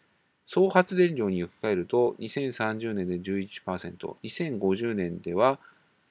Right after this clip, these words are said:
十八パーセントに相当するものです。これは太陽光発電だけですよ。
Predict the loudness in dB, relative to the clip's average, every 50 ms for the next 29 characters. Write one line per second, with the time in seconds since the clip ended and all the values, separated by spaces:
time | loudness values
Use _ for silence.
0 | _ _ _ -4 -2 0 2 2 2 2 2 0 0 0 2 2 0 -2 -2 -4
1 | -4 -2 -2 -4 -2 -2 -4 -6 -6 -8 -10 -10 -10 -12 -14 -16 -18 -20 _ _
2 | _ _ _ _ _ _ _ _ _ _ _ _ _ _ _ _ 2 6 6 8
3 | 10 8 8 6 4 0 0 0 0 0 -2 -2 -2 -2 -2 2 2 2 2 2
4 | -2 -2 -2 -2 -4 -4 -4 -6 -8 -4 -4 -2 -2 -2 -6 -6 -12 -12 -14